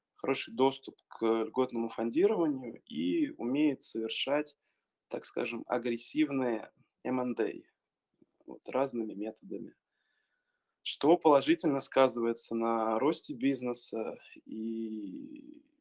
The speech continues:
вот опять же в последнем интервью сео, помимо роста бизнеса, ещё заявлена цель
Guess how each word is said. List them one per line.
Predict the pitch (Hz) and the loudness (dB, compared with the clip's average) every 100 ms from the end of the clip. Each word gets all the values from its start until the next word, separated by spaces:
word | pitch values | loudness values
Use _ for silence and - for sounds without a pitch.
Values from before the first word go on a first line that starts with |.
| _ _ | _ _
вот | - 80 110 | -16 -12 -4
опять | - 127 | 0 0
же | - | -2
в | - | -8
последнем | 110 - 175 175 147 | -4 4 6 6 2
интервью | 143 139 143 | 2 0 0
сео, | - 135 139 143 - - - - _ _ _ _ _ - - - - | 0 0 2 2 -2 -16 -16 -18 _ _ _ _ _ -18 -18 -16 0
помимо | 143 147 131 143 160 147 135 - - _ _ _ _ _ - | 6 8 6 6 6 6 2 -2 -12 _ _ _ _ _ 0
роста | - 175 170 - | 8 8 8 0
бизнеса, | 127 170 190 170 156 - 135 | -2 -2 2 0 0 -2 0
ещё | 127 127 - 151 | 0 -2 0 0
заявлена | 131 135 135 147 135 131 127 123 | 4 4 6 4 2 0 -2 -8
цель | - 139 139 131 | -2 4 4 4